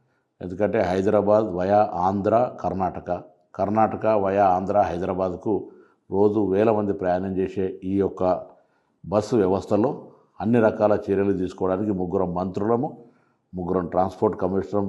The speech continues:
తొందరలో సమావేశమై తదుపరి ఇటువంటి ఇన్సిడెంట్ జరగకుండా తీసుకోవాల్సిన చర్యలను తీసుకుంటాం. ఉదాహరణకు తిరుపతిలో ఘాట్ రోడ్ ఎక్కేప్పుడు ఎంత సమయం తీసుకుంటుంది, దిగేప్పుడు ఎక్-, ఎంత సమయం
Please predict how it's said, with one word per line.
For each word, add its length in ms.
తొందరలో 340
సమావేశమై 600
తదుపరి 420
ఇటువంటి 380
ఇన్సిడెంట్ 460
జరగకుండా 480
తీసుకోవాల్సిన 560
చర్యలను 460
తీసుకుంటాం. 420
ఉదాహరణకు 500
తిరుపతిలో 440
ఘాట్ 280
రోడ్ 220
ఎక్కేప్పుడు 440
ఎంత 200
సమయం 320
తీసుకుంటుంది, 480
దిగేప్పుడు 400
ఎక్-, 140
ఎంత 200
సమయం 240